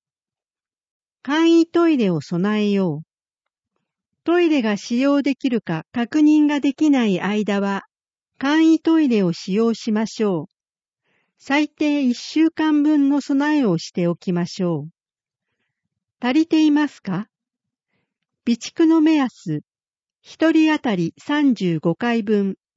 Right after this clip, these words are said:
一日五回かける一週間分。水嚢で逆流対策。水嚢は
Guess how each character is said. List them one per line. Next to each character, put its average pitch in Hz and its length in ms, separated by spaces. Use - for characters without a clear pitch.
一 285 280
日 285 340
五 240 160
回 262 300
か 180 180
け 214 200
る 165 200
一 160 100
週 247 400
間 233 360
分。 190 320
水 311 340
嚢 294 300
で 269 240
逆 220 360
流 294 200
対 262 280
策。 175 460
水 311 360
嚢 302 320
は 269 220